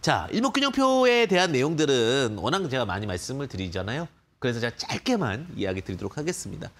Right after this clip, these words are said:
한눈에 주가를 보게 되는데 일목균형표, 주가의 중심점을 찾는, 어, 지표다라고 보시면 될 것 같습니다.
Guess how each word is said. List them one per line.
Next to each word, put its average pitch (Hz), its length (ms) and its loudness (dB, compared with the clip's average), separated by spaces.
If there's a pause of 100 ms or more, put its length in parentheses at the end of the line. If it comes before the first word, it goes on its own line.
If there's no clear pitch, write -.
(240)
한눈에 240 640 2
주가를 185 360 -2
보게 120 220 0
되는데 95 300 -2
일목균형표, 160 800 -4 (120)
주가의 165 580 0 (260)
중심점을 208 1000 -2
찾는, 208 580 -2 (300)
어, 107 280 -2
지표다라고 170 920 2
보시면 107 360 -4
될 95 140 -6
것 120 80 -4
같습니다. 98 580 -4